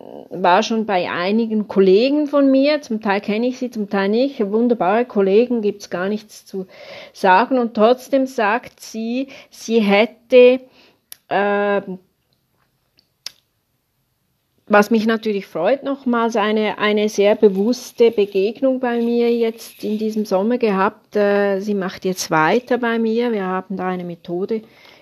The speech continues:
gefunden oder eine, ein Zeitfenster gefunden, wie das möglich ist. Ähm, ja, das, also es geht ja darum, dass man wirklich ganz bewusst eben weiß,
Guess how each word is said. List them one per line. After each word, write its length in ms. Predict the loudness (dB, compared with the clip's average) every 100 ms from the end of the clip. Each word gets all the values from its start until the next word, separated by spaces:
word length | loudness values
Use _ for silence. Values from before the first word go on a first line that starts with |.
| _ -10
gefunden 760 | 0 4 6 4 2 2 2
oder 300 | 4 4 4
eine, 380 | 4 2 0 -4
ein 180 | -6 -2
Zeitfenster 720 | 0 0 0 2 2 2 -4
gefunden, 380 | -4 -2 -2 -2
wie 80 | -6
das 140 | -6
möglich 400 | -4 -2 -2 -2
ist. 200 | -4 -6 -18 -18 -16 -14 -14 -14 2
Ähm, 580 | 6 8 8 6 0 -6 _ _ _ -20 -20 _ _ _ _ _ _ _ _ _ _ _ _ -20 _ _ _ _ _ -6
ja, 460 | 4 4 6 4
das, 320 | 2 -2 -4 -6
also 260 | -6 -6 -6
es 260 | -6 -8 -4
geht 300 | -2 -2 2
ja 140 | 2
darum, 800 | 2 0 0 0 0 0 -2 -4 -12 -20 -2
dass 240 | 0 0
man 240 | -2 0 0
wirklich 280 | 0 -2 -2
ganz 300 | 0 -2 -4
bewusst 480 | -6 -2 -4 -2
eben 340 | 0 0 0 0
weiß, 540 | 2 2 0 -6 -20